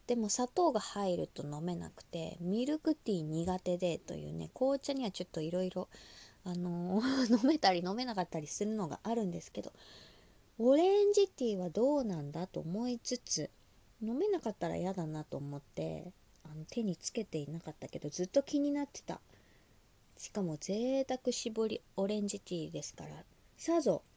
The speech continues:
オレンジが贅沢に絞ってあることでしょう。こちらをね、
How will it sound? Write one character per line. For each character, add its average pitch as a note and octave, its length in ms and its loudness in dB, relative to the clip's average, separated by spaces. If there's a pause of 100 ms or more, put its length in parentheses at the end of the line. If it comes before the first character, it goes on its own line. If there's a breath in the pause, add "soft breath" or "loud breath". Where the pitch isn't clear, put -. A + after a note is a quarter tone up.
(1300)
オ G3+ 160 2
レ A3+ 140 2
ン G#3 80 2
ジ F3+ 120 -4
が D#3 140 -4
贅 F3+ 240 0
沢 - 260 -4
に D#3+ 120 -6
絞 F3 300 -8
っ - 20 -6
て - 180 -14
あ F3 100 -8
る E3 140 -12
こ - 120 -14
と F#3+ 140 -6
で F3+ 140 -6
し - 140 -10
ょ - 20 -12
う。 - 40 -16 (760 soft breath)
こ G#3 160 -2
ち - 160 -4
ら A#3 160 -2
を A3+ 60 -2
ね、 A3+ 300 -2